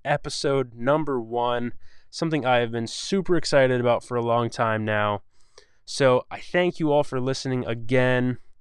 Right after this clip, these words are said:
Keep your eyes and ears open for episode number two of the Fitter for Life podcast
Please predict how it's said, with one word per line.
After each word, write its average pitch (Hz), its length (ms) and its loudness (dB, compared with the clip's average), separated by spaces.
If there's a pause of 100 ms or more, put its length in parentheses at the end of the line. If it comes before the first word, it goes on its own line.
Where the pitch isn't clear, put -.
(480)
Keep 175 300 0
your 160 180 0
eyes 139 400 6
and 120 260 -2
ears 147 540 0
open 143 580 0
for - 240 -6
episode 139 400 -2
number 156 300 2
two 139 600 0
of 147 120 -4
the 110 80 -8
Fitter 143 260 0
for 143 100 -4
Life 135 220 4
podcast 113 680 2